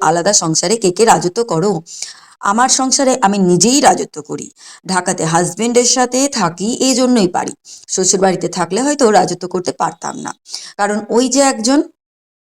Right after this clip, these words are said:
প্রত্যেকটা মেয়ের জীবনেই আছে। সংসার অশান্তি বাজার জন্য, করার জন্য হয়তো,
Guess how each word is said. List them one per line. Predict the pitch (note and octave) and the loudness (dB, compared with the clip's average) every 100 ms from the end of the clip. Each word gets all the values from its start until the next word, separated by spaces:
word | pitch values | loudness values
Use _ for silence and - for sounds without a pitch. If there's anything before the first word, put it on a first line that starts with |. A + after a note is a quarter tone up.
| _ _ _ _ _ | _ _ _ _ _
প্রত্যেকটা | G3+ G3+ G#3 G3+ G#3 | -8 -4 -2 2 2
মেয়ের | F#3 F3 F3+ | 2 2 2
জীবনেই | F#3+ G3 G#3 G#3 | 0 2 2 2
আছে। | G#3 - D4+ - _ _ | 2 2 -2 -6 _ _
সংসার | - A#3 A#3 A#3 A#3+ - | -8 -4 0 0 -2 -4
অশান্তি | E3+ G#3+ G#3+ G#3 A3 | -4 -2 -2 -2 -4
বাজার | F3+ E3 D#3+ F3+ F#3+ - _ _ | -2 0 2 2 2 -4 _ _
জন্য, | F3 F3+ G3+ D4 - _ _ _ _ _ - | -4 -2 0 -2 -6 _ _ _ _ _ -10
করার | G3 F#3+ F3+ | -2 0 0
জন্য | E3+ E3+ | 0 0
হয়তো, | E3 E3 F#3+ | 0 0 -6